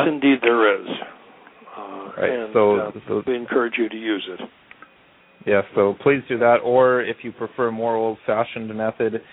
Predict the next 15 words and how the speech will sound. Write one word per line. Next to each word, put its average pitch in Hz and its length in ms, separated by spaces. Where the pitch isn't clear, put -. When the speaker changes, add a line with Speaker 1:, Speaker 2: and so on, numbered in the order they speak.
Speaker 1:
uh, - 60
I 87 280
think 113 180
you 107 80
can 101 360
just 104 240
send 107 160
a 92 60
check 113 180
to 120 100
the 101 120
church 107 200
itself, 107 440
which 110 180
is, 98 180